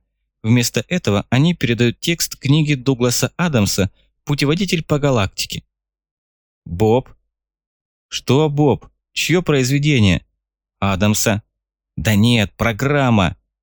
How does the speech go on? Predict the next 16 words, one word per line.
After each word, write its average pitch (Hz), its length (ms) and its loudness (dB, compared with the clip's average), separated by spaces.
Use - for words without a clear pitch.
«А 117 100 -4
при 233 140 -2
чём 208 200 0
тут 123 180 0
Адамс?» 107 440 0
«Вот 101 300 -2
и 220 60 -2
я 101 180 0
говорю». 95 480 0
«То 120 140 0
есть, - 380 -4
э, 101 160 0
ты 123 220 -2
это 127 260 0
не 120 140 4
программировал?» 127 720 0